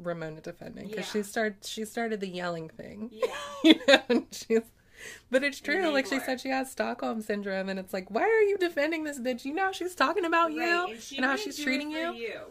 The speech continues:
Speaker 2: But
Speaker 1: No.
Speaker 2: I, but it's, like, one of those things, too, where it's like, uh, I don't know. You almost think Ramona would.
Speaker 1: I don't think so.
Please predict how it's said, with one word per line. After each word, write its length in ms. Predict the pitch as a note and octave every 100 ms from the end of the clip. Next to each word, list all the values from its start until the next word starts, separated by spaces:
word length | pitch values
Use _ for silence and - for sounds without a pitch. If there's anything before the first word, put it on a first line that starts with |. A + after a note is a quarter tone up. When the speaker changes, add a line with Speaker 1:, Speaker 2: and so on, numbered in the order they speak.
| -
Speaker 2:
But 200 | G#3+ B3
Speaker 1:
No. 540 | C4+ C4 G3+ E3 E3 F#3+
Speaker 2:
I, 340 | _ _ -
but 100 | F4
it's, 140 | E4 E4+
like, 180 | E4+ E4+
one 120 | F4
of 60 |
those 120 | E4 -
things, 300 | D4 C4+ -
too, 180 | D4+ C4
where 140 | G#3+ G#3+
it's 180 | G#3+
like, 180 | A3+ G#3 _ _ _ _ _ _ _ _
uh, 60 | E4+
I 400 | E4+ E4+ - A3
don't 180 | F4+ C#4+
know. 520 | F4+ C4+ F3+ F3 F3+
You 140 | A#3+ C4+
almost 380 | D4+ D#4+ D#4 D4+
think 200 | C4+ C4+
Ramona 360 | B3 B3 A3+ F#3+
would. 440 | F#3+ G3+ - - _ _ _ _ _ _ _ _
Speaker 1:
I 60 | G3
don't 160 | G3+ F#3+
think 180 | F#3 E3+
so. 300 | E3 D#3+